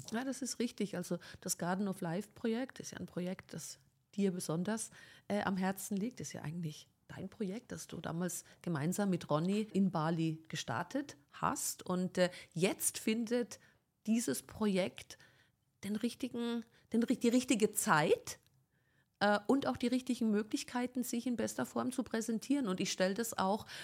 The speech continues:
in meinem Bereich fest, immer wenn wir über dieses Garden of Life Projekt reden, finden wir sofort das Interesse der Menschen. Und über diese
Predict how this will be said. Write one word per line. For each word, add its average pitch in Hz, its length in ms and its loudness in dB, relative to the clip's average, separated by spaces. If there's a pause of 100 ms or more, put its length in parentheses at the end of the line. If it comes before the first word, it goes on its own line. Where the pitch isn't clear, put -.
(260)
in 202 140 8
meinem 202 440 4
Bereich 214 480 0
fest, - 600 -2
immer 254 240 6
wenn 220 180 2
wir 214 100 4
über 202 240 2
dieses 196 380 -2
Garden 214 340 2
of 208 140 -4
Life 180 340 0
Projekt 190 540 -2
reden, 175 540 0 (340)
finden 240 420 2
wir 220 80 2
sofort 214 360 -2
das 220 100 -6
Interesse 208 420 -4
der 196 120 -2
Menschen. 165 500 -4 (200)
Und 202 280 2 (240)
über 247 280 8
diese 208 460 2